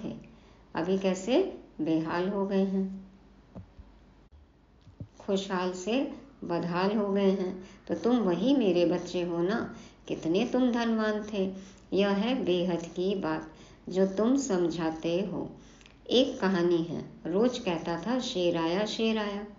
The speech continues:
वो गरड़िए की और शेर की कहानी। वो बकरी चराता था, बोलता है, "शेर आ गया, मेरी बकरी खा गया",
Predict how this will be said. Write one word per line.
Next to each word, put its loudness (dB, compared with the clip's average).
वो 0
गरड़िए 2
की 0
और -4
शेर 0
की -2
कहानी। -2
वो -6
बकरी -2
चराता -2
था, -4
बोलता -2
है, 0
"शेर 0
आ 0
गया, 0
मेरी 0
बकरी -2
खा -4
गया", -6